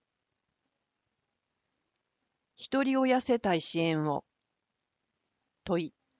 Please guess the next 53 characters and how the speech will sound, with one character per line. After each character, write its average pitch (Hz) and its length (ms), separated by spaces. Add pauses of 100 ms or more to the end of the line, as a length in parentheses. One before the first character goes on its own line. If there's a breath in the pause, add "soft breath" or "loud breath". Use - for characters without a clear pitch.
支 220 240
援 247 180
の 240 140
状 220 200
況 220 260
を 196 280
伺 160 480
う。 - 80 (1000)
市 - 160
長。 170 320 (800)
国 247 320
に 254 160
よ 233 120
る 226 240
ひ - 120
と 269 120
り 262 140
親 262 220
世 269 200
帯 208 220
へ 175 80
の 165 140
給 233 260
付 - 200
金 220 260
の 202 200
再 240 300
支 - 180
給 208 220
が 151 220 (220)
現 233 180
在 180 220
検 202 320
討 190 140
さ 208 100
れ 175 140
て 175 160
お 165 100
り、 139 160 (420)
迅 247 220
速 254 260
に 240 120
対 214 260
応 226 140
し - 100
た 220 120
い 196 80
と 151 100
考 180 320
え 170 100
て 151 120
い 143 120
る。 - 120